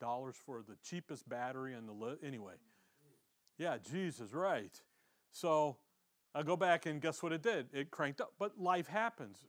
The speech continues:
common to man. But yet,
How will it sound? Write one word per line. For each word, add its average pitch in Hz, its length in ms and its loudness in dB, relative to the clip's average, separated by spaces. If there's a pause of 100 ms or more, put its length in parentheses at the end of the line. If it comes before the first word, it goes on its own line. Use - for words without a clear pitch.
common 139 380 -2
to 220 60 0
man. 202 480 -4 (1120)
But 196 220 2
yet, 190 300 4